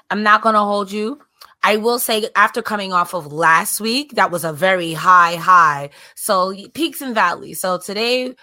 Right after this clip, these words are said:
this episode was very middle. I could relax. I could enjoy my vitamin water, which is now empty, but I have another one, and the caffeine is through the roof. So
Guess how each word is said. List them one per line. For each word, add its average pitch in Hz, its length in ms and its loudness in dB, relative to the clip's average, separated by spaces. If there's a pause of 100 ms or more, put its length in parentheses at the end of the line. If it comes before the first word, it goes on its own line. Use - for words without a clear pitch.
(200)
this 269 240 -4
episode 254 400 -2
was 190 140 -4
very 165 200 -6
middle. 269 560 -2 (180)
I 190 100 -4
could 185 200 -14
relax. 208 540 2
I 180 80 -10
could 180 160 -12
enjoy 175 560 0 (280)
my 175 400 2
vitamin 240 460 2
water, 180 320 0
which 165 220 -10
is 165 120 -14
now 175 220 2
empty, 170 400 -8
but 165 140 -8
I 165 80 -2
have 185 220 -2
another 165 340 -4
one, 147 300 -4
and 151 180 -10
the 151 80 -14
caffeine 185 680 -2
is 147 180 -10
through 165 200 -14
the 147 80 -16
roof. - 320 -20 (220)
So 151 340 -2